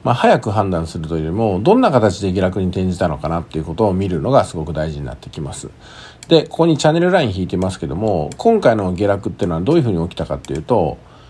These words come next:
レンジがこういうふうに重なりつつっていうとこですよね。で、えっと、このね、トレンドっていうのは、レンジとレンジの間を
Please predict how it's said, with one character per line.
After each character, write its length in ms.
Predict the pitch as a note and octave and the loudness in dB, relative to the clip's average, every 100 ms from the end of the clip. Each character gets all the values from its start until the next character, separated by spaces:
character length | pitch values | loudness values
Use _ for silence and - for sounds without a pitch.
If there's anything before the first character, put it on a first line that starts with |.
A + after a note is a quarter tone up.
| - - | -20 -6
レ 220 | A#2+ D3+ | 4 4
ン 160 | G3+ G3 | 4 2
ジ 160 | G3 | 0
が 380 | G3 G#3 B2+ - - _ - | 4 6 6 2 -8 _ -12
こ 140 | - | 4
う 40 | E3 | 6
い 20 | |
う 20 | |
ふ 60 | D#3+ | 8
う 40 | |
に 120 | C#3 | 6
重 280 | F#2 A#2+ C3+ | 2 -2 0
な 140 | C3+ C3 | 4 4
り 140 | C3 | 4
つ 180 | C3 E3 | 0 -6
つ 200 | D#3+ G#2+ | -2 -4
っ 80 | - - - - - | -4 -10 -20 -20 -4
て 80 | F2+ | -2
い 40 | |
う 40 | |
と 80 | D#2+ | -2
こ 100 | E2+ | -4
で 80 | D2 | -4
す 80 | - | -4
よ 80 | F#2 | -4
ね。 220 | F3 F#3 - - - - - - - - - | -4 -6 -16 -20 -20 -20 -20 -20 -20 -14 4
で、 340 | D#3+ G#2 - - | 6 6 0 -6
え 80 | B2+ | -2
っ 20 | |
と、 100 | A#2 | -2
こ 140 | C3 E3+ | 2 2
の 80 | E3+ | 4
ね、 260 | C3+ - - - | 4 2 -10 0
ト 80 | |
レ 100 | D#3+ | 2
ン 60 | G3+ | 6
ド 100 | G#3+ | 4
っ 40 | |
て 80 | G#3+ | 4
い 20 | |
う 40 | F#3+ | 4
の 100 | A2+ | 6
は、 280 | G#2+ E2 - | 6 4 0
レ 160 | - F3 | 4 6
ン 80 | G3 | 4
ジ 140 | F#3 | 4
と 100 | F#3+ | 4
レ 140 | E3+ | 6
ン 80 | E3+ | 6
ジ 100 | D#3+ | 4
の 140 | D#3+ D3+ | 6 6
間 240 | D3 D3 | 6 6
を 300 | D3+ F2+ - | 6 4 0